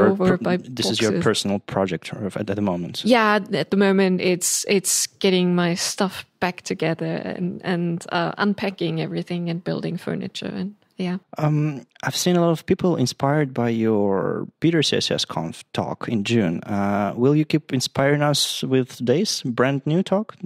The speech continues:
Speaker 2: Could you please tell a bit more about it?
Speaker 1: Yeah, I'm, I'm giving a brand new talk. I'm giving it for the first time today, so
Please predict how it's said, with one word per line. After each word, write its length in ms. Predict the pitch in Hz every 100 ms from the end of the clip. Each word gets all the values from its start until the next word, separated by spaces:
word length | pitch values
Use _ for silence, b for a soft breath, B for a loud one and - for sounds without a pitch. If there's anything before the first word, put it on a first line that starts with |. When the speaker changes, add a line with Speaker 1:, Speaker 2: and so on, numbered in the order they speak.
| 170 -
Speaker 2:
Could 120 | 170
you 60 | 170
please 240 | 165 160
tell 320 | - - 151
a 20 |
bit 220 | 170 170 -
more 260 | 143 147
about 220 | 175 175
it? 60 | -
Speaker 1:
Yeah, 400 | 320 247 220 220 -
I'm, 340 | - 269 294 -
I'm 200 | 285 277
giving 320 | 277 254 240
a 40 |
brand 280 | 220 214 214
new 180 | 220 226
talk. 340 | - 262 262
I'm 120 | 226
giving 280 | 220 233 240
it 80 | 208
for 140 | -
the 80 | 190
first 300 | 185 214 208
time 180 | 220 208
today, 380 | - 190 190 185
so 260 | - 190